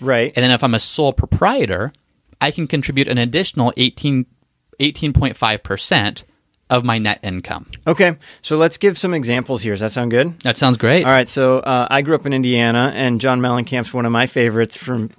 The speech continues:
Speaker 1: the eighties.
Speaker 2: Absolutely.
Speaker 1: So let's go Jack and Diane on this.
Speaker 2: Mm.
Speaker 1: So, uh, if Jack is a sole proprietor, makes a hundred thousand dollars a year of net business income,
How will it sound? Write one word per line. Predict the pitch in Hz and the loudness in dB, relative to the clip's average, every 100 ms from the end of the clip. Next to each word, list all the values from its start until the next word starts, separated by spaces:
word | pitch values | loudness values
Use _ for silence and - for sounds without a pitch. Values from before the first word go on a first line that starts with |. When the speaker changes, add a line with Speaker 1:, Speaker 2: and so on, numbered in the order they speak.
| _ - | _ -8
Speaker 1:
the | 131 | -4
eighties. | 127 | 0
Speaker 2:
Absolutely. | 110 120 - 120 120 196 165 | 2 0 0 0 2 0 0
Speaker 1:
So | 139 | 2
let's | 139 143 | 2 2
go | 160 | -2
Jack | 135 147 143 | 2 2 2
and | 147 | 2
Diane | 131 127 127 120 | 2 2 0 0
on | 110 | -2
this. | 107 107 - | -4 -6 -12
Speaker 2:
Mm. | - 113 | -6 2
Speaker 1:
So, | 139 131 117 - _ - | 4 4 0 -16 _ -2
uh, | 143 135 135 | 2 4 2
if | 147 139 123 | 0 -2 0
Jack | 139 147 165 | 2 2 2
is | 160 | -4
a | 151 | -2
sole | 156 139 | -2 0
proprietor, | 135 143 127 120 113 117 - - | 0 2 2 2 0 -2 -6 -4
makes | 123 123 | -4 -4
a | |
hundred | 117 143 151 | -2 -2 2
thousand | 143 139 135 | 2 2 2
dollars | 131 127 120 | 2 2 0
a | |
year | 123 117 | 0 0
of | |
net | 117 127 - | 2 0 0
business | 131 131 131 131 | -2 0 0 0
income, | 123 113 98 | -2 -2 -4